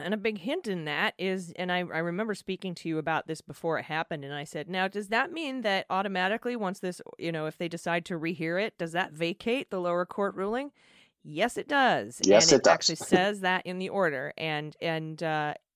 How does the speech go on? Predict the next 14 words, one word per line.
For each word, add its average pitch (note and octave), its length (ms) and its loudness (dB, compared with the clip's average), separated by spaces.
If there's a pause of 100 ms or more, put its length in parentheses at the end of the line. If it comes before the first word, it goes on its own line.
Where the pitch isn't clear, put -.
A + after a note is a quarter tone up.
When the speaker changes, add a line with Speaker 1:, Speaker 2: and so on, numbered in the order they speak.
Speaker 1:
e-, D#3+ 420 -12
it's, - 560 -6
it's F3+ 280 -4
true, F#3 680 -2
uh, D#3+ 420 0
at D#3+ 160 -2
least F3 200 -4
from F3 160 -6
my E3+ 140 -2
understanding, E3+ 600 -4
that D3+ 180 -2 (580)
once A#3 640 -2
the F3+ 120 -2
second D#4 540 -4